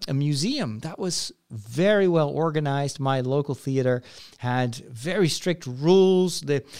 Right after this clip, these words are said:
everybody was sitting, uh, at a huge distance from one another. They had multiple screenings. They even started screenings really early in the morning so they could spread out the audience. It was just,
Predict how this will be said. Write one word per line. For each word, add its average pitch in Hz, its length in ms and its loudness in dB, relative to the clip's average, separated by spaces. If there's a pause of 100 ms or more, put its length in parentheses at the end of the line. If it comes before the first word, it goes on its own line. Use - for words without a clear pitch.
(100)
everybody 170 420 0
was 139 160 -2
sitting, 175 600 0 (720)
uh, 127 480 2
at 135 140 -2
a 131 160 -4 (160)
huge 214 440 4
distance 170 420 4
from 170 180 2
one 160 160 4
another. 151 540 4 (240)
They 135 100 0
had 139 420 -4
multiple 165 500 2
screenings. 180 420 0
They 151 80 2
even 170 400 -2
started 165 380 0
screenings 151 420 -2
really 160 440 -4
early 196 320 -2
in 127 100 -4
the 123 80 -6
morning 190 440 0
so 156 160 -2
they 139 80 -2
could 131 180 -6
spread 185 380 0
out 165 160 2
the - 140 -6
audience. 139 400 -6
It 226 100 -8
was 294 300 -4
just, - 380 -6